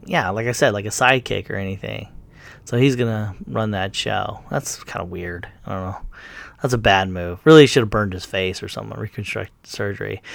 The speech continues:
If you're hearing this, Walking Dead, just do it. And, and people will just accept it. <laughs> They will. Your show is terrible. It's just terrible. I mean, y-, every season,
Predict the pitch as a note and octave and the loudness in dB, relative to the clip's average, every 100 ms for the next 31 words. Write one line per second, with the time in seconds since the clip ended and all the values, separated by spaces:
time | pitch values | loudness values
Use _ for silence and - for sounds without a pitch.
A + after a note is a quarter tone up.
0 | - - D3+ F3 F#3+ E3+ C#3 C#3 A#2+ B2 | -16 8 12 12 12 12 10 10 10 6
1 | A2+ G#2+ A2 C3 B2+ D3+ G2 - - C3+ | 2 2 0 0 8 8 8 2 -4 -2
2 | D#3 - G3+ G#3+ G3 F#3 - F3 E3 D#3 | 0 2 4 4 2 0 -4 0 0 0
3 | F#2 - - - - - - - F#3 F3 | -4 -10 -14 -18 -18 -12 -2 6 8 10
4 | F#4 F3+ F3 A3 C3+ A2+ - - D#3+ F#3+ | 8 10 10 12 10 8 -2 0 10 10
5 | - A3+ A3+ - F#3 F#3+ B2+ F2 - C#3 | 12 12 12 10 10 10 8 2 0 0
6 | - - F3+ - E3 D#3+ G#2 E2+ F2+ - | -2 -8 -8 4 8 10 8 2 -4 0
7 | C3 C3+ - F#3+ F#3+ A3+ A3 - F#3+ D#3 | 2 2 6 8 10 10 8 6 4 6
8 | C#3 C3 | 2 0